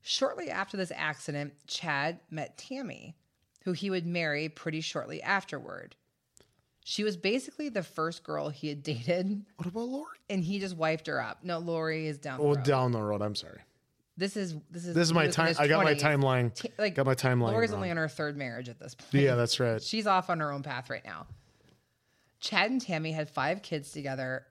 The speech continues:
Speaker 1: who I will say still defend their dad to this day. In two thousand four, Chad founded the Spring Creek Book Company because nobody would publish his garbage.
Speaker 2: <laughs>
Speaker 1: And he used this to publish his own end of times,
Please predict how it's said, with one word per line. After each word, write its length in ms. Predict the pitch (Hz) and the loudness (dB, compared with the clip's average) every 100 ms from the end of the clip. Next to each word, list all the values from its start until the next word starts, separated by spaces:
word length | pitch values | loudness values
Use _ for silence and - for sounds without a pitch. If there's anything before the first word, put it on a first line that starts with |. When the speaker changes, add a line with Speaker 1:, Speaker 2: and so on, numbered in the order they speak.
| 156 | -12
Speaker 1:
who 220 | 175 165 | -4 -4
I 140 | 151 151 | -2 -4
will 240 | 151 151 | -4 -6
say 260 | 151 160 151 | -4 -4 -4
still 500 | - - 175 156 175 | -6 -6 0 0 0
defend 600 | 170 170 - 147 147 151 | -4 -4 -4 -6 -4 -6
their 180 | 147 143 | -4 -4
dad 300 | 139 127 135 | -4 -4 -4
to 80 | 147 | -4
this 200 | 143 123 | -6 -6
day. 480 | 135 110 82 143 - _ _ _ _ _ - | -6 -6 -8 -10 -10 _ _ _ _ _ -2
In 120 | 202 | 0
two 180 | - 247 | 0 0
thousand 420 | 220 185 180 165 | 4 4 2 -4
four, 580 | - 262 277 160 151 147 | -4 -2 4 6 4 2
Chad 400 | - 185 175 202 | -6 -4 -2 -2
founded 640 | - 147 147 147 143 143 - | -4 -4 -4 -4 -4 -4 -6
the 80 | 156 | -10
Spring 420 | 151 - 165 180 | -10 -6 -4 -4
Creek 320 | 196 - 165 - | -4 -4 -4 -4
Book 300 | 170 165 233 | -14 -10 -10
Company 720 | - 156 139 135 127 110 175 175 | -10 -10 -8 -8 -8 -8 -10 -10
because 260 | 165 170 | -6 -4
nobody 280 | 151 156 170 | -4 -4 -2
would 120 | 160 | -4
publish 440 | 156 - 151 151 - | -6 -6 -4 -4 -2
his 160 | 170 | -2
garbage. 680 | 139 156 160 214 214 190 151 180 | 0 2 6 6 6 4 4 0
Speaker 2:
<laughs> 40 | - 175 - - - 143 - _ _ 208 | 0 -2 -2 -8 -6 -12 -12 _ _ -2
Speaker 1:
And 80 | |
he 80 | 202 | 0
used 300 | 190 220 240 | 0 -2 -2
this 180 | 185 175 | -2 -2
to 100 | 190 | -6
publish 440 | 170 175 160 160 - | -4 -4 -2 -4 -4
his 180 | 165 - _ - | -6 -6 _ -2
own 480 | 214 202 160 160 156 | 0 0 -2 -4 -6
end 180 | 165 165 | -6 -4
of 140 | 170 | -4
times, 640 | 165 156 131 131 139 143 | -6 -6 -4 -4 -6 -8